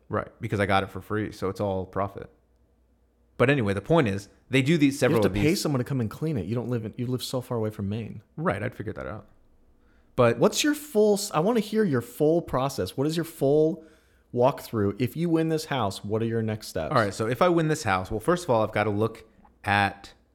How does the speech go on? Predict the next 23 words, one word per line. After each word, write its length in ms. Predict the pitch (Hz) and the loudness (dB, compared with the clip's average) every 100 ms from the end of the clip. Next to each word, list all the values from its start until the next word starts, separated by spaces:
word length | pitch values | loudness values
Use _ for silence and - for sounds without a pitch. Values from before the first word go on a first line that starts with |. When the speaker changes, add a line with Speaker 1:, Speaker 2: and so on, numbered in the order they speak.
| _ _ _ - - | _ _ _ -14 -2
Speaker 1:
'cause 120 | 139 | 4
they 60 | 180 | 4
don't 160 | 156 117 | 2 2
show 140 | 120 | 2
you, 140 | 104 98 | 2 0
like, 200 | 90 - | -4 -8
the 340 | 95 85 104 98 | -16 -4 0 2
actual 520 | 95 95 - 95 87 | 2 0 -4 -4 -2
address 400 | 92 90 131 143 | -4 2 2 2
of 140 | 92 85 | -2 -2
the 100 | 90 | -4
house. 280 | 87 92 | -4 -4
They 80 | 104 | -4
Speaker 2:
Sure. 100 | 98 | -2
Speaker 1:
say, 160 | 95 92 | 0 0
like, 240 | 90 87 | -2 -6
kind 160 | - 90 | -4 -6
of 80 | 95 | -4
generally 520 | 98 98 98 95 95 | -2 0 0 -2 -2
where 260 | 92 92 92 | 0 0 0
it 60 | |
is. 380 | 92 85 90 - | -2 -2 -6 -6
Speaker 2:
Mm-hmm. 240 | 107 101 | -4 -2